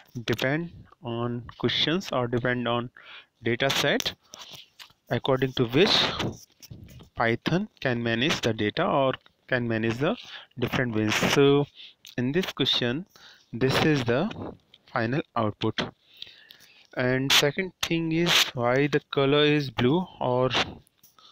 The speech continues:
I, or, uh, we can change the color. Yes, we can change the color, but default color is blue. That's why here blue color appears after the execution of this program. So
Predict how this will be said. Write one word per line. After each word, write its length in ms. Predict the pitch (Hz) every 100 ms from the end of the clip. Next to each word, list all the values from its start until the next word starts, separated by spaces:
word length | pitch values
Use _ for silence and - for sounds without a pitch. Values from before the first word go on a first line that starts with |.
| _ -
I, 160 | 127 - - 294 - -
or, 500 | 131 127 120 123 120
uh, 40 | 117 _ - - -
we 100 | 113
can 220 | - 139
change 260 | - 131 131
the 100 | 143
color. 360 | - 131 180 226 _ - _
Yes, 360 | 110 123 170 -
we 80 | 131
can 180 | 123 120
change 260 | 123 113
the 100 | 120
color, 320 | - 120 160 - _ - - - _ - _ _ _ _ _ _ -
but 360 | 113 160 185 - - - - 113
default 420 | 113 117 151 156
color 300 | - 123 120 117
is 280 | 180 -
blue. 260 | 120 110 104 107 -
That's 280 | 120 117 -
why 320 | 127 147 160 - -
here 180 | 117 127
blue 220 | 120 113
color 280 | - 110 131 -
appears 520 | 120 - 107 107 -
after 340 | - 120 - 117
the 120 | 131
execution 560 | 120 110 104 113 131 117
of 140 | 110
this 140 | 160 -
program. 460 | - 98 110 107 _ _ - - - - - - - -
So 400 | - 147 151